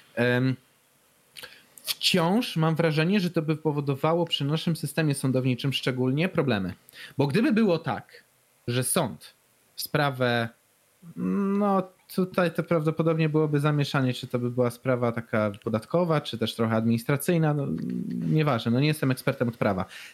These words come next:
Tak czy inaczej, jeżeli taka sytuacja miałaby miejsce, jeżeli doszłoby do tego, że no tam chcemy zapłacić,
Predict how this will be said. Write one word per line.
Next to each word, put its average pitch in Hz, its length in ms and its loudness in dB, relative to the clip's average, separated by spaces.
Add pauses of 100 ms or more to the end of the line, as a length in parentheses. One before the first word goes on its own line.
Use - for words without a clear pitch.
Tak 185 160 -2
czy 226 120 0
inaczej, 147 400 0 (420)
jeżeli 165 680 0
taka 226 260 -2
sytuacja 180 580 -2
miałaby 131 340 0
miejsce, 113 680 -2
jeżeli 151 720 0
doszłoby 127 420 -2
do 120 100 -2
tego, 127 300 -2
że 113 340 -2 (880)
no 143 100 0
tam 123 160 -2
chcemy 151 240 -2
zapłacić, 127 440 -2